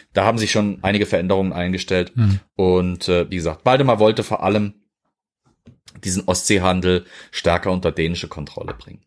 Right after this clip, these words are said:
Speaker 1: Eines der Ziele, du hast schon eben Gotland erwähnt, richtigerweise war eben dann die Stadt Visby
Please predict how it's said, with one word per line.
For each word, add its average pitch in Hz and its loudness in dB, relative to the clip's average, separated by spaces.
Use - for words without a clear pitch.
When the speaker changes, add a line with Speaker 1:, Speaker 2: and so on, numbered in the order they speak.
Speaker 1:
Eines 131 2
der 135 2
Ziele, 143 2
du 120 0
hast 113 0
schon 123 -2
eben 110 -2
Gotland 113 0
erwähnt, 98 0
richtigerweise 104 -2
war 92 0
eben 101 -2
dann 90 0
die 90 -4
Stadt - -4
Visby 76 -6